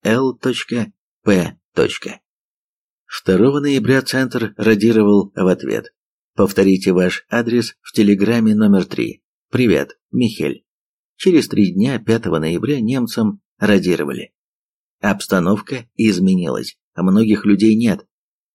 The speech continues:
Имеющиеся люди не могут обеспечить получение пригласительного билета. Пригласительные билеты на торжественное заседание шестого ноября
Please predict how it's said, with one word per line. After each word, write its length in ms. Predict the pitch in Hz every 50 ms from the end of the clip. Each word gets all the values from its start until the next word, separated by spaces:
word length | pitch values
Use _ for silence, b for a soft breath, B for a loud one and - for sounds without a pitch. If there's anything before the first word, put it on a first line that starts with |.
| _
Имеющиеся 800 | - - 104 98 101 98 95 92 90 87 - 92 92 87 - 87
люди 400 | 90 101 120 120 127 120 117 - _ _ _
не 280 | - 104 110 107 104 101
могут 460 | 92 95 110 117 110 110 107 - -
обеспечить 680 | 98 98 90 95 87 - - 107 98 - 104 92 - -
получение 720 | 101 98 98 95 92 - - 139 139 139 131 117 104 - _ _ _ _
пригласительного 840 | - - 110 104 107 104 98 101 - 107 - - 104 98 95 95 90
билета. 440 | 82 82 78 67 65 - - - - _ _ _ _ _ _ _ _ _ _ _
Пригласительные 800 | - - 98 95 104 95 - - 92 - - 98 90 90 90 92
билеты 520 | 82 87 85 90 101 - - 123 113 120 _ _ -
на 280 | 95 95 98 95 90 87
торжественное 680 | - 90 82 82 87 95 92 - - 87 85 90 90
заседание 540 | 85 87 - - 90 95 92 92 92 90 85
шестого 420 | - - 92 - - 95 82 71
ноября 520 | 71 67 80 80 - - 131 139 131 -